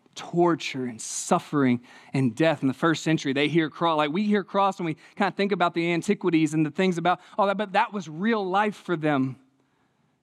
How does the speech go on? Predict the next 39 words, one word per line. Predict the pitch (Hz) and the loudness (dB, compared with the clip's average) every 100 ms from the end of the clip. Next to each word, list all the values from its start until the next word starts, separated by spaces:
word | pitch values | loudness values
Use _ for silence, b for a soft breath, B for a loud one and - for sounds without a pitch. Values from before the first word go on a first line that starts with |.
| _ - | _ 0
They | 220 | 2
knew | 190 185 226 190 | 2 2 2 0
it. | 180 | 0
They | 202 | 0
had | 185 165 | 0 0
probably | 226 214 190 156 | 0 0 0 -2
seen | - - - 240 190 | -4 -6 0 2 2
it, | 151 | 0
been | 160 151 | -2 0
witness | 180 240 233 185 - | 0 0 0 -6 -2
to | 208 170 | 0 0
the | 143 | 0
cross. | - 202 202 180 143 - - b b b b | -6 -2 0 0 -4 -16 -20 b b b b
They | 180 | -2
knew | 170 180 240 | 2 2 4
what | 226 | 2
it | 208 | 0
meant | 214 | -2
for | - 185 | 0 -2
a | |
criminal | 175 233 220 190 | -2 0 2 2
to | 175 | 0
die | 151 185 208 202 | -2 0 2 0
on | 175 | -2
a | 156 | -10
cross. | - 214 196 | -4 -2 -2
It | |
was | 165 - | -4 -2
ugly. | 190 208 180 160 127 b b b 190 | 0 0 0 -2 -2 b b b 0
It | |
was | 175 | 2
shameful. | - - - 247 226 233 202 185 175 | 0 -6 -6 -2 2 2 2 -2 -4
Again, | 165 233 - B | 0 0 0 B
being | 226 220 196 | 0 2 2
ashamed. | - - 240 233 | -2 -4 -2 0
And | 202 | 0
Jesus | 185 226 220 220 | 2 0 0 -4
is | - | 0
saying, | 240 | 0